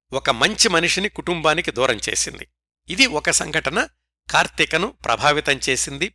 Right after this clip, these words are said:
పెళ్లి అంటే విముఖత కలగడానికి. కార్తీక చెప్పిన రెండో సంఘటన, కార్తీక వాళ్ళ నాన్న అత్తగారింటికి ఇల్లరికం వచ్చాడు. ఏవో ఆర్థిక సమస్యల వల్ల పెళ్ళయ్యాక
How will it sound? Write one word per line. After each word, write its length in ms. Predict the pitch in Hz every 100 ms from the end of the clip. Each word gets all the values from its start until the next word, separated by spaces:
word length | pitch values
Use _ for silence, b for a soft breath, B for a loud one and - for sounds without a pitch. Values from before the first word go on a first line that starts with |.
| _
పెళ్లి 340 | 143 156 190 175
అంటే 420 | 135 147 190 - _ _ _ -
విముఖత 380 | 151 190 160 151
కలగడానికి. 680 | 120 113 104 95 87 - - _ _ _ _ _ _ _ _ _
కార్తీక 560 | - 196 - 240 214 185
చెప్పిన 280 | 175 156 135
రెండో 280 | 127 190 185
సంఘటన, 460 | 127 120 110 98 - _ _ _ _ _ _ _ _ -
కార్తీక 480 | 165 226 - 226 185
వాళ్ళ 280 | 147 135 120
నాన్న 380 | 117 156 208 160 120 127 143 -
అత్తగారింటికి 840 | - 226 190 160 135 143 - 254 - -
ఇల్లరికం 480 | 127 147 143 - 110
వచ్చాడు. 400 | 98 - 107 104 _ _ _ _ _ _ -
ఏవో 320 | 190 202 208
ఆర్థిక 380 | 175 170 165 185
సమస్యల 500 | 185 156 147 - 139
వల్ల 360 | 135 151 190 117 _ _ _ -
పెళ్ళయ్యాక 760 | 143 165 170 151 131 - 196